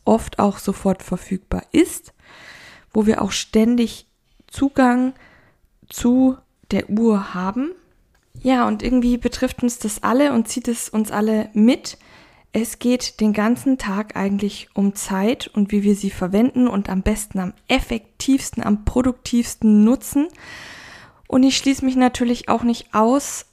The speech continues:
dass ich auch mich immer wieder dabei ertappe, wie oft ich wirklich auf die Uhr gucke. Und genauso möchte ich auch eigentlich in dieses Thema einsteigen. Ich habe nämlich so ein paar Fragen für dich vorbereitet,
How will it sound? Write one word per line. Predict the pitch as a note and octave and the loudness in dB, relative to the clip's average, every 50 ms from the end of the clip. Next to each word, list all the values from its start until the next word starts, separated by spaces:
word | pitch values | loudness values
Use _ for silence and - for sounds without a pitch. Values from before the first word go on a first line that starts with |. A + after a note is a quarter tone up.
| _ | _
dass | - A#3 A3 A3 - - | -6 -6 -6 -6 -6 -6
ich | - A#3 A3+ - - _ - | -6 -6 -6 -6 -12 _ -4
auch | - A3+ C4+ F4 F4 - - | 0 2 2 2 2 2 2
mich | G#3+ G3+ G3+ - - - | 4 2 2 0 -2 0
immer | G#3+ G#3+ G#3+ G#3 | 2 2 2 2
wieder | G#3+ G#3+ A3 G#3+ | 0 0 0 0
dabei | G#3+ G#3 - G#3+ G3+ - | 0 0 0 0 -2 -2
ertappe, | - G#3 - - - A3+ A3+ - A3+ A3 A3 A3+ | -2 -4 -4 -4 -4 -2 0 0 0 0 0 0
wie | A3+ A3+ B3 B3+ B3+ - | 0 2 4 4 2 2
oft | - G#3+ A3 G#3+ - - | 0 -2 -2 -2 -4 -10
ich | G#3 - - - | -10 -10 -4 0
wirklich | G#3 G#3+ A3 G#3+ - - - | 0 0 0 -2 -4 -8 -8
auf | - - | -8 -8
die | - - - | -8 -10 -8
Uhr | - A3+ A#3 B3 A#3+ - | -2 0 2 2 2 0
gucke. | - - F#3+ - - A3 A3+ A#3+ D4 E4 - _ _ _ - - - - - - - - - - - _ _ | -4 -6 -6 -4 -2 0 0 0 -2 -4 -8 _ _ _ -20 -20 -20 -18 -18 -18 -18 -20 -20 -20 -20 _ _
Und | - A#3 B3 A#3+ A#3 | 2 2 2 2 2
genauso | - A#3+ A3 A3+ A#3+ B3 C#4 D4 C4 B3+ B3 | 2 2 4 4 4 4 2 2 2 4 4
möchte | A#3+ B3 B3 - - | 4 4 2 -2 -4
ich | A#3+ B3+ | -6 -4
auch | - A3 - - | -4 -4 -6 -4
eigentlich | - G#3+ B3 C#4 C4+ A#3+ A#3 - | -4 -2 0 0 -2 -2 -4 -4
in | A3 | -4
dieses | G#3+ A3+ A3 G#3+ G#3+ G#3+ - | -4 -4 -4 -4 -6 -8 -8
Thema | - - A#3 A3+ A3 G#3 - - - | -4 0 0 2 0 0 -2 -4 -4
einsteigen. | A3 B3 C#4+ C#4+ - - - F#3+ F#3+ F#3+ G3 G3+ A3 B3 D4+ D#4 - _ _ - - - - - - | -2 -2 -2 -2 -4 -6 -6 -4 -2 -2 0 2 2 0 0 -2 -8 _ _ -20 -20 -20 -20 -20 -14
Ich | - - B3 | -8 -6 -4
habe | A#3+ - | -2 0
nämlich | A#3+ A#3+ B3 A#3+ - | 0 0 0 0 -2
so | - A#3+ | -2 0
ein | A#3 A3+ | 0 0
paar | - A3 A3 | 0 -2 -4
Fragen | - - - A3+ A#3+ B3+ C#4 C#4 A3+ | -6 -4 -2 0 0 0 0 -2 -4
für | - - G#3 G3 | -4 -4 -4 -2
dich | G3+ G#3 G3+ - | -2 -4 -4 -6
vorbereitet, | - - G3+ G3 F#3+ - G3+ G3+ G3+ G3+ G#3 G#3 - C4+ C4+ | -6 -6 -6 -4 -4 -4 -4 -2 -2 -2 -2 -2 -2 -4 -4